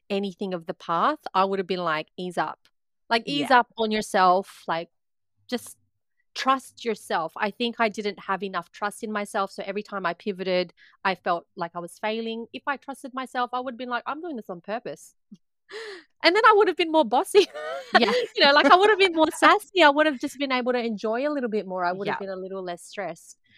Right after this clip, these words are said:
Speaker 1: Um, but that's where all the, uh, you know what though? That's why I got into energy healing to begin with, is because I needed to find a better way to,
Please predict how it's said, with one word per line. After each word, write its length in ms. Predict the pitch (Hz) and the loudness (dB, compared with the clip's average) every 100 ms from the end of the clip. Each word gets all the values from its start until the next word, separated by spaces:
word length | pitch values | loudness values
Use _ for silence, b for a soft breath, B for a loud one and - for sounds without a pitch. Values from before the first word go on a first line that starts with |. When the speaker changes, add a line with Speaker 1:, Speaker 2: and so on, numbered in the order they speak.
| b b b - | b b b -2
Speaker 1:
Um, 480 | 190 180 175 175 180 - | 2 2 0 -8 -6 0
but 100 | 233 | 6
that's 220 | 285 - | 4 6
where 160 | 262 208 | 4 4
all 120 | 190 | 4
the, 140 | 185 - - | 0 -4 -6
uh, 60 | |
you 140 | 214 220 | -6 -2
know 100 | 220 | -2
what 240 | 190 208 | -2 -4
though? 260 | 254 302 339 | -4 -4 -4
That's 220 | 214 214 - | -4 -6 -6
why 380 | 214 196 190 185 | 0 4 4 2
I 120 | 180 | 0
got 160 | 180 196 | -2 -4
into 280 | 180 - - | -6 -8 -8
energy 580 | 180 185 - 185 175 170 | -8 -8 -10 -10 -10 -12
healing 400 | 190 175 170 170 - | -10 -10 -10 -12 -14
to 80 | |
begin 300 | 175 165 185 | -12 -8 -8
with, 180 | 220 160 | -6 -6
is 140 | 175 - | -8 -8
because 280 | 180 - 175 | -8 -4 0
I 140 | 175 | 0
needed 300 | 185 196 196 | 0 -4 -6
to 100 | 202 | -8
find 340 | - 185 175 175 | -4 0 0 -2
a 40 | |
better 240 | 165 170 | -2 0
way 200 | 170 160 170 | 2 0 0
to, 240 | 165 180 | -4 -4